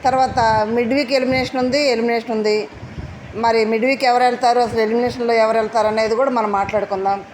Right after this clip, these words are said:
తర్వాత అసలు ఎవరెవరు ఏ పొజిషన్లో ఉన్నారనేది కూడా మనం మాట్లాడుకుందాం. ఫస్ట్ టైమ్ మన ఛానల్ చూస్తున్న వారు సబ్స్క్రైబ్ చేయండి, లైక్ చేయండి, షేర్ చేయండి, ప్లీజ్ కామెంట్ చేయండి.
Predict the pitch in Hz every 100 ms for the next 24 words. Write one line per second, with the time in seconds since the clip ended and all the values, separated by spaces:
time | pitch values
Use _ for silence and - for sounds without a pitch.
0 | - - - - - - 254 269 262 214
1 | 208 208 - - - - 233 240 254 277
2 | 311 302 285 277 277 262 269 262 247 240
3 | 240 226 247 277 453 466 - - - 214
4 | 220 220 226 226 220 214 240 254 262 311
5 | 294 247 220 226 233 226 214 220 208 220
6 | 330 - - - - 247 226 - 247 226
7 | 233 233 320 - - - - - 220 247
8 | 226 254 254 262 262 226 208 226 220 262
9 | 381 - - - 240 285 294 - - 214
10 | 226 220 202 214 208 277